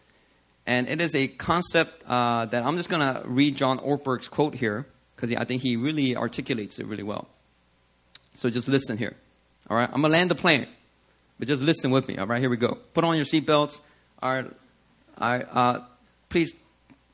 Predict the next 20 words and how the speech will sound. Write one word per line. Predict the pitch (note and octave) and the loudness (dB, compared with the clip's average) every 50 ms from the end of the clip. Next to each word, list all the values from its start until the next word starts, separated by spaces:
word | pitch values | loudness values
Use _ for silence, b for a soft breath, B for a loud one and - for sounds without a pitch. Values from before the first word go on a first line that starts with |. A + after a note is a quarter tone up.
| _ | _
turn | - - D#3+ D#3 | -4 0 2 4
off | D3 C#3+ C#3 - | 4 4 4 4
all | - C#3+ C#3 | 2 2 2
your | C3+ B2 A#2+ | 2 0 -2
smartphones | - D3 D3 C#3+ C#3 - E3 D3 D3 D3+ D3 C#3 - | 0 2 2 2 2 2 2 2 4 2 2 0 0
and, | B2 A#2+ A#2 A2+ | -2 0 2 2
uh, | A2+ A2 - | 2 2 4
iPads. | - C3+ C#3 C#3 D#3 D#3 D3 D#3 D#3+ D#3+ - - | 4 4 4 6 6 6 6 6 4 0 -4 -8
Okay? | - - - C#3+ D#3 | -4 0 0 0 2
Listen | D3+ D#3 F3 - E3+ E3 | 2 2 2 2 0 -2
to | - | -2
this | D#3+ D3 C#3+ B2+ | -2 -2 0 4
very | C#3+ C#3 C#3 | 4 4 4
important | C3+ B2 - D3 C3 B2 | 4 2 2 2 2 2
announcement. | A#2 A#2 A2+ A2+ G#2+ - - - - - - b b b b b b b b _ | 2 0 0 -2 -2 -4 -8 -10 -10 -10 -14 b b b b b b b b _
We | - A2 C3 | -4 -2 0
landed | B2 B2 B2 B2 B2 A#2+ | 0 2 2 0 0 -2
the | A2 - | -2 -4
plane | - A#2+ G#2 G2+ | -4 -4 -4 -4
here. | G#2+ - - - | -4 -8 -10 -12